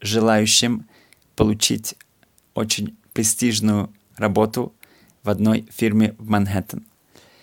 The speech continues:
Только один из этих трёхсот дал тот ответ, который они хотели услышать. Поэтому вопрос такой.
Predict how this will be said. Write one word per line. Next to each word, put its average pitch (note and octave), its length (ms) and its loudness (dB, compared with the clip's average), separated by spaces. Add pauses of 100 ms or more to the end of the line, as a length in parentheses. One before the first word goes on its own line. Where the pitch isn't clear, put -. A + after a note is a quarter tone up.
(680)
Только C3+ 260 0
один B2 300 4
из G#2+ 280 0 (380)
этих G#2+ 500 -4 (180)
трёхсот A#2+ 580 0
дал G#2+ 340 0 (140)
тот A2+ 240 0
ответ, G#2+ 280 -4
который - 260 -6
они G2 120 0
хотели G2+ 380 -2
услышать. - 640 -4 (680)
Поэтому A2+ 500 2 (140)
вопрос A#2+ 360 2
такой. A2 360 -2